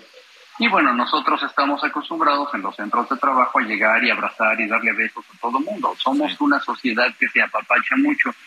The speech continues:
Speaker 2: Sí.
Speaker 1: Si vamos a volver a esos hábitos que teníamos hace dos o tres años, pues definitivamente vamos a empezar a contagiarnos de todo. E insisto, estamos comenzando en la temporada ya de enfermedades respiratorias. Hay que vacunarse contra la influenza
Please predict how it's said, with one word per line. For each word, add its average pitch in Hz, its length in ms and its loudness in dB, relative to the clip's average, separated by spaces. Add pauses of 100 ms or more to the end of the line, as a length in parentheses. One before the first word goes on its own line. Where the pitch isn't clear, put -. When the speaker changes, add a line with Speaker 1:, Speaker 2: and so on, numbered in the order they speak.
(120)
Speaker 2:
Sí. - 120 0
Speaker 1:
Si - 100 2
vamos 170 320 0
a 160 60 0
volver 147 360 4 (160)
a 123 220 4
esos 143 460 -2
hábitos 127 440 0
que 107 120 -6
teníamos 123 500 -2
hace 123 220 0
dos 120 280 -2
o 113 80 -8
tres 123 240 -2
años, 117 320 2 (380)
pues - 140 0
definitivamente 123 720 2
vamos 117 260 0
a 113 40 -4
empezar 110 280 0
a 110 60 2
contagiarnos 101 600 0
de - 120 -4
todo. - 320 -6
E 127 100 2
insisto, - 560 0
estamos - 520 0
comenzando 127 760 2
en - 120 -4
la - 140 0
temporada 135 480 2 (100)
ya 120 200 0 (320)
de 123 240 2
enfermedades 101 560 -4
respiratorias. 151 760 0 (100)
Hay 113 140 0
que 127 100 -2
vacunarse 123 580 0
contra 131 300 0
la 127 320 2
influenza 143 720 0